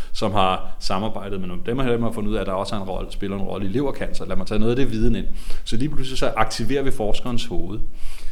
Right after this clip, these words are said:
i stedet for bare at levere svaret på et sølvfad. Øh, og det gør også, at forskeren kan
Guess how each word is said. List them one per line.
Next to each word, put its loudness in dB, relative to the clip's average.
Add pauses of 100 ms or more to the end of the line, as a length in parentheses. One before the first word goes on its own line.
i -4
stedet -2
for 2
bare 2
at 2
levere -4 (680)
svaret -4
på -10
et -8
sølvfad. -10 (640)
Øh, -2
og -8
det 0
gør 4
også, 2
at -4
forskeren -6 (120)
kan -2